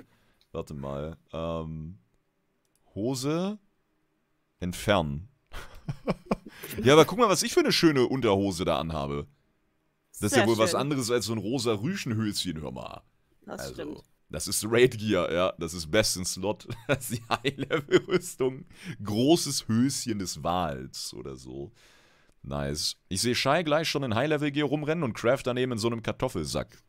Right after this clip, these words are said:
Speaker 1: Ja, aber die Kartoffeln, die sind dann wenigstens mit mir. Bin ich der
Speaker 2: Kartoffelkat-
Speaker 1: Kartoffelkönig.
Speaker 2: Kartoffelkati-, Kapitalismus.
Speaker 1: Ja, König von Deutschland und so.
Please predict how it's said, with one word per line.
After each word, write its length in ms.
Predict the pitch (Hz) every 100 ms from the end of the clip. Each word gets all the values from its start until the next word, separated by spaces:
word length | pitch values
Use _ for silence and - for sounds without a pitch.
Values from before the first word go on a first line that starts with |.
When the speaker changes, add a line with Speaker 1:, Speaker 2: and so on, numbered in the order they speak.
| -
Speaker 1:
Ja, 100 | 98
aber 120 | 127 135
die 140 | 143
Kartoffeln, 560 | 151 147 139 135 160 180
die 100 | 147
sind 220 | 147 143
dann 140 | 135
wenigstens 380 | 127 123 117 107
mit 180 | 98 -
mir. 320 | 69 57 107 _ _ _ -
Bin 100 | -
ich 100 | -
der 100 | -
Speaker 2:
Kartoffelkat- 480 | - 302 143 104 -
Speaker 1:
Kartoffelkönig. 520 | 90 87 67 - - _ _ _ _ - - _
Speaker 2:
Kartoffelkati-, 720 | - 180 220 208 - 202 196 - _
Kapitalismus. 1300 | - 262 - _ - 240 226 233 226 240 - 208 - -
Speaker 1:
Ja, 360 | - 80 65 76
König 320 | - 135 127
von 140 | - 101
Deutschland 500 | 101 110 - 76 71
und 100 | 67
so. 360 | - 60 69